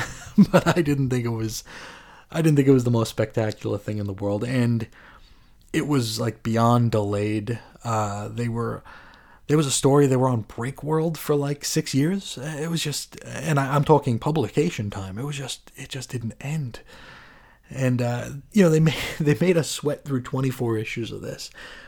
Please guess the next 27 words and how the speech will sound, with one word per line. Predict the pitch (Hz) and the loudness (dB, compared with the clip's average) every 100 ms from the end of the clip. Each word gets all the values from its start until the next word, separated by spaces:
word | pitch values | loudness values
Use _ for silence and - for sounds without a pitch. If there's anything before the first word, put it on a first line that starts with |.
| - | 2
which | 123 120 | 4 6
I | |
think | 120 143 - | 6 4 0
t-, | - 143 | -2 -2
took, | - 170 170 - - - - - - - _ - | 4 4 4 -14 -16 -20 -20 -20 -20 -20 _ -12
like, | 143 - | -12 -6
four | - 135 | 6 8
years | 120 113 113 | 8 4 2
to | - | -6
come | - 104 | -8 -8
out. | 101 98 101 - - - - - - - | -8 -10 -14 -18 -20 -20 -20 -20 -20 -6
And | 143 160 | 2 2
instead | 151 180 | 4 0
of | 190 | 0
paying | - 143 156 143 | -2 -2 0 2
it | 127 | 2
off | 123 139 160 - - - - | 2 0 -2 -14 -20 -16 -4
in | 135 139 | 0 0
the | |
book, | 120 131 143 | 0 -2 -4
they | 139 131 | -8 -4
made | 131 147 143 | 0 2 2
us | - | 0
buy | 135 139 | -2 -2
a | 120 | -2
giant | 110 123 127 120 120 110 | -6 -4 0 0 0 -4
size. | - - - - - | -8 -10 -12 -12 -14